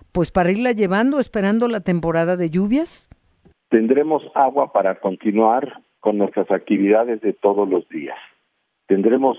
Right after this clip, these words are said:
Speaker 2: agua para pasar estos meses en donde sabemos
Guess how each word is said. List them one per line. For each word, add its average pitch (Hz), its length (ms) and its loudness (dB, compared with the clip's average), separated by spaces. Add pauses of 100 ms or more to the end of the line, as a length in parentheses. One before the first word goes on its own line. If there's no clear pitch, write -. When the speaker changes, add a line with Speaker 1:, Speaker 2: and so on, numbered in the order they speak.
(120)
Speaker 2:
agua 113 520 0 (160)
para 98 220 0
pasar 104 580 0
estos - 380 -6
meses 139 420 0 (420)
en 87 320 0
donde 82 840 0
sabemos 117 520 2